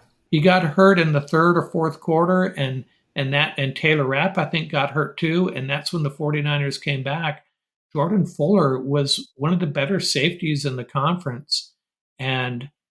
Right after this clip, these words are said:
he's coming back with John Johnson, and John Johnson is, uh, you know, he's, he's a solid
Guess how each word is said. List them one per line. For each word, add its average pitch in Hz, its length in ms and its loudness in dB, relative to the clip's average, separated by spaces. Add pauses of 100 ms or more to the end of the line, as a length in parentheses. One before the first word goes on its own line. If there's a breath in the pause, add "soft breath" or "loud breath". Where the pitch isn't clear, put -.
(140)
he's 180 200 4
coming 151 320 0
back 139 320 0
with 147 280 0
John 160 340 0
Johnson, 156 500 0
and 156 140 -4
John 202 240 2
Johnson 147 540 0
is, 127 440 -2
uh, 123 360 -4
you 175 100 -6
know, 117 300 -10
he's, 147 440 -4
he's 190 200 -2
a - 80 0
solid 131 720 2